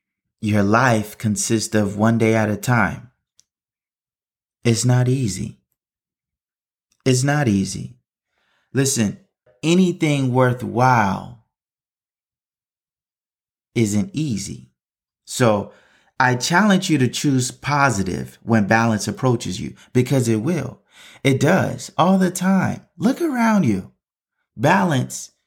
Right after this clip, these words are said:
is occurring all the time. But when it is occurring, I,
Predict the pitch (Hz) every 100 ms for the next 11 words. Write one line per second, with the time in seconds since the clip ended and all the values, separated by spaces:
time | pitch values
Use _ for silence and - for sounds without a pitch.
0 | _ _ 131 117 120 - 165 151 120 104
1 | - _ _ _ _ - 139 151 160 160
2 | - _ _ 107 98 123 127 151 156 92
3 | 52 - _ _ _ _ _ _ _ _
4 | _ _ - 123 240 143 165 160 165 196
5 | 175 160 151 127 123 - 127